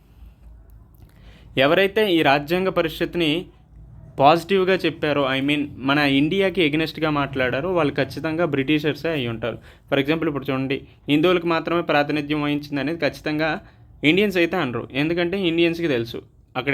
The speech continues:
ఏం జరిగిందనేసి. So ఈ విధంగా బ్రిటిషర్సే చెప్తారు. అయితే లార్డ్ సైమన్ అవ్వాలి, లేదంటే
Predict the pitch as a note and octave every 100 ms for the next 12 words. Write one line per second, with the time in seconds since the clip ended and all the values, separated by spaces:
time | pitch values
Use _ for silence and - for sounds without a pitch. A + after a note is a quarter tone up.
0 | C3+ C#3 C3+ B2+ A#2+ A#2 A2+ - - E3
1 | E3 D3+ E3 F3+ F#3 C#3+ D3 D#3 D3 D#3+
2 | D#3 - A#2+ C3 C#3 E3 C#3 C3 C3+ C#3
3 | C3+ C#3+ C#3+ D#3 D#3 C#3+ C#3+ C#3